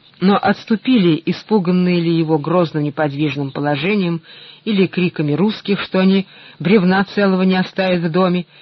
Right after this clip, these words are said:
если только дотронется кто до их товарища. Может быть, дворчане боялись наказу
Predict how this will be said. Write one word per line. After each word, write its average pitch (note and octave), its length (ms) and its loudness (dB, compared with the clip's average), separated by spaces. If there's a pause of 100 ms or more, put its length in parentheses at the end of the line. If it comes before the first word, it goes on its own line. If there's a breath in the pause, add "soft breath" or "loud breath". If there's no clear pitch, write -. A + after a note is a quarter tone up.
(240 loud breath)
если F3+ 280 0
только F#3 420 0 (280)
дотронется G3 680 2
кто F#3 220 -2
до E3+ 120 -2
их E3+ 180 -2
товарища. E3 680 -4 (1300)
Может A#3 300 4
быть, D#3 160 0
дворчане D3 760 -2 (120)
боялись D#3 540 0
наказу D3+ 560 -4